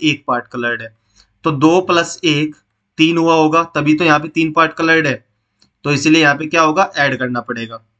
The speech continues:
नेक्स्ट यहाँ पे देखिए वन, टू, थ्री, फोर, फ़ाइव, यहाँ पे टोटल कितने पार्ट है इसके, फ़ाइव पार्ट है, और यहाँ पे कितना है, टू और थ्री, तो ये आपको, इसको लिख सकते हैं हम फ़ाइव upon फ़ाइव,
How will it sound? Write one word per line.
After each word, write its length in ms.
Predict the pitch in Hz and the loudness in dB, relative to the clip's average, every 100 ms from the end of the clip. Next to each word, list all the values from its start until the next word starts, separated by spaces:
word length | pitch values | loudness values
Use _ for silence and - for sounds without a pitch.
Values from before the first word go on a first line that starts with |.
| _ _ _ _ _ _ _ _ - | _ _ _ _ _ _ _ _ -2
नेक्स्ट 360 | 156 180 180 | 0 0 0
यहाँ 140 | 170 160 | 0 0
पे 80 | |
देखिए 460 | 170 160 143 151 170 _ _ _ | 0 -2 0 -2 -4 _ _ _
वन, 180 | 127 160 | -2 0
टू, 180 | 170 175 | 2 0
थ्री, 240 | 170 160 175 | 0 2 0
फोर, 300 | 175 160 165 | 0 -2 0
फ़ाइव, 300 | 160 147 160 175 _ _ _ _ _ _ _ _ - | 0 0 0 -6 _ _ _ _ _ _ _ _ -2
यहाँ 180 | 135 139 | 0 0
पे 140 | 160 | -2
टोटल 340 | 156 160 170 | -2 0 0
कितने 260 | 170 165 175 | -4 -4 -4
पार्ट 280 | 175 175 175 | 0 0 0
है 40 | |
इसके, 260 | 180 - 208 - - | -8 -6 -10 -10 -4
फ़ाइव 240 | 147 147 147 | -2 -2 0
पार्ट 260 | 127 120 | -2 -2
है, 100 | 120 117 _ _ _ _ | -8 -14 _ _ _ _
और 160 | 160 160 | 0 2
यहाँ 220 | 156 147 | 4 2
पे 100 | 147 | 0
कितना 240 | 170 170 175 | -6 -4 -2
है, 140 | 175 190 _ _ - | -2 -4 _ _ -2
टू 180 | 165 156 | 2 4
और 160 | 160 156 _ - | 2 -2 _ -2
थ्री, 220 | 160 180 180 _ _ _ _ - | 0 0 -4 _ _ _ _ -2
तो 40 | |
ये 160 | 156 156 | 4 4
आपको, 320 | 160 160 175 - | 2 -2 -8 -6
इसको 280 | 151 - | -6 -2
लिख 140 | 175 160 | -2 0
सकते 320 | 175 170 - | -2 -4 -2
हैं 80 | 165 | 0
हम 200 | 190 208 _ _ _ _ _ - | 0 -6 _ _ _ _ _ -2
फ़ाइव 260 | 151 160 | 0 0
upon 280 | 156 170 175 | -6 -4 -4
फ़ाइव, 360 | 170 147 143 170 | 0 -2 -2 -8